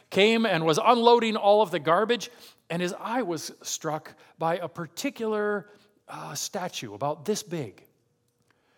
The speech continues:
He said, "Oh, that's weird looking. I like weird looking stuff." So he grabbed it out of the garbage, brought it home, and set it in his garage.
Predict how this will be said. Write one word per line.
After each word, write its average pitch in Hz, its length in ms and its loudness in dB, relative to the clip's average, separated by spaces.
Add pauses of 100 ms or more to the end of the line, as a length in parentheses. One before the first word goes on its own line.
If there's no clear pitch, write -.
(100)
He - 80 -20
said, 135 200 -14
"Oh, 160 160 -10
that's - 260 -10
weird 117 280 -10
looking. 147 400 -8 (760)
I 190 100 -6
like 220 180 -6
weird 127 180 -6
looking 123 240 -6
stuff." 151 420 -4 (840)
So 202 140 -4
he 190 60 -2
grabbed 214 280 -2
it 233 60 -2
out 202 120 0
of 165 80 -8
the 147 60 -8
garbage, 139 480 -4
brought 170 180 -2
it 214 80 -8
home, 147 220 -4
and 156 80 -8
set 156 180 -4
it 156 80 -8
in 151 140 -6
his 147 160 -8
garage. 143 560 -8